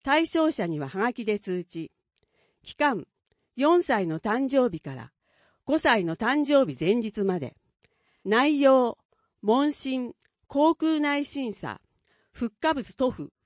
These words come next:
保健指導、自己負担額、二百円。生活保護受給者は無料。予約方法、希望する歯科医療機関に直接予約する。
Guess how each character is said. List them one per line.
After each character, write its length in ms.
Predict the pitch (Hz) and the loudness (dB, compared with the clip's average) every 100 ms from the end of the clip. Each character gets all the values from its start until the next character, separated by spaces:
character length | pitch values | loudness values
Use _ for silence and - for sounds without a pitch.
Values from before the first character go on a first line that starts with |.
| _ _ _ | _ _ _
保 160 | - - | -10 -6
健 280 | 294 311 311 | 0 0 0
指 120 | - | -4
導、 280 | 240 143 117 _ _ _ _ _ _ | -6 -6 -8 _ _ _ _ _ _
自 180 | - 208 | -14 -10
己 40 | 285 294 - | -2 -2 -2
負 120 | - | 0
担 260 | 277 269 190 | 0 0 -4
額、 320 | 143 131 - _ _ _ | -10 -16 -20 _ _ _
二 160 | 190 220 | -2 0
百 300 | 277 - 269 | 0 -2 -4
円。 240 | 139 104 _ _ _ _ _ _ | -4 -10 _ _ _ _ _ _
生 340 | - - 302 330 | -10 0 0 2
活 260 | 339 320 | 0 0
保 120 | 311 302 | 0 2
護 80 | |
受 180 | 294 277 | 0 -2
給 260 | - 311 285 | -2 -2 0
者 140 | 208 | 0
は 140 | 190 147 | -2 -2
無 140 | 147 | -4
料。 340 | 170 170 165 - _ _ _ _ _ _ | -2 -2 -4 -12 _ _ _ _ _ _
予 140 | 208 | 2
約 320 | 247 330 359 349 | 4 4 0 0
方 260 | 320 294 | 2 0
法、 340 | - 156 131 - _ _ _ _ _ _ | 0 -6 -8 -10 _ _ _ _ _ _
希 160 | 220 | 0
望 240 | 269 311 311 | 4 4 2
す 140 | 294 | -2
る 160 | 285 262 | -4 -6
歯 120 | - | -6
科 160 | - 311 | 0 0
医 60 | 320 | 2
療 220 | 330 320 | 0 0
機 120 | - | -2
関 220 | 240 185 | -4 -4
に 100 | 160 - | -4 -8
直 120 | 151 | -10
接 300 | - 240 247 | -8 -10 -6
予 140 | 185 180 | -2 0
約 260 | 190 196 | 0 -2
す 180 | - 175 | -12 -12
る。 180 | 165 | -12